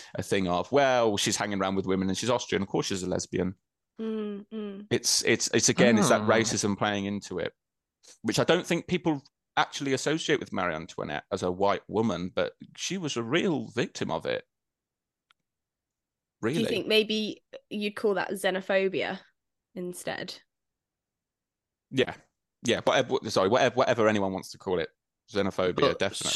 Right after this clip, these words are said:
Speaker 3: she
Speaker 1: but
Speaker 3: was ostracized because she was from a different cultural
Speaker 1: Absolutely.
Speaker 3: background.
Speaker 1: Yeah.
Speaker 2: Yeah, yeah, yeah.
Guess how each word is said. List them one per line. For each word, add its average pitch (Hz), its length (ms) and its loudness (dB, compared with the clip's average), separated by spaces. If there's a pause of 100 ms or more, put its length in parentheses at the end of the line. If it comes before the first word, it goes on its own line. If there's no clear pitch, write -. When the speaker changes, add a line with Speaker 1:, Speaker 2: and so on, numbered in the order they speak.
Speaker 3:
she 185 160 6
Speaker 1:
but 165 60 6
Speaker 3:
was 156 460 6
ostracized 127 920 2
because 120 420 -4
she 123 300 -4
was 110 280 0
from 113 200 -2
a 110 40 -4
different 107 480 -8 (320)
cultural - 460 -4
Speaker 1:
Absolutely. 113 720 0
Speaker 3:
background. 113 100 -10
Speaker 1:
Yeah. 117 200 4
Speaker 2:
Yeah, - 100 4
yeah, - 60 0 (120)
yeah. - 240 -10